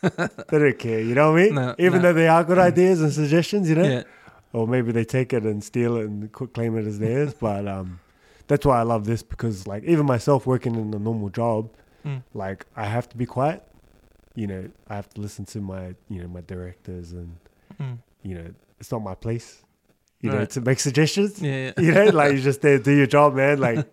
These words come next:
Speaker 1: <laughs>
Speaker 2: they don't wanna hear it. They, they, it sounds sad, but that's, that's the truth. Unless you get up to those positions,
Speaker 1: Mm.
Speaker 2: then you can sort of have a say,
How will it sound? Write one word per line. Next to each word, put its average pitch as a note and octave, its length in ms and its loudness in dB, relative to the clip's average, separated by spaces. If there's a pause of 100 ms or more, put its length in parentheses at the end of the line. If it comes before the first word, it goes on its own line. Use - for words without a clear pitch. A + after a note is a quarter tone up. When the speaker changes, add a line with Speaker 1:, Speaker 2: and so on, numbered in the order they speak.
(280)
Speaker 1:
<laughs> - 340 -18
Speaker 2:
they B2 100 -2
don't C#3 140 4
wanna D3+ 140 6
hear E3+ 240 6
it. A2+ 120 -2
They, A#2+ 140 0
they, A#2+ 400 -10 (400)
it B2 100 -10
sounds B2 380 -2
sad, B2+ 340 -4
but G#2+ 120 -12
that's, G#2+ 340 -14
that's G#2 180 -16
the - 100 -20
truth. A#2+ 260 -10
Unless A2 320 -4
you A2+ 80 -8
get A#2 140 -2
up A#2+ 160 -4
to - 100 -12
those G#2+ 180 -4
positions, G2+ 640 -10 (100)
Speaker 1:
Mm. A#2+ 220 -10 (260)
Speaker 2:
then G2+ 120 -10
you F#2+ 120 -10
can F#2+ 240 -12
sort G2 180 -12
of F#2+ 100 -12
have G2 200 -14
a F2 60 -14
say, F#2 420 -14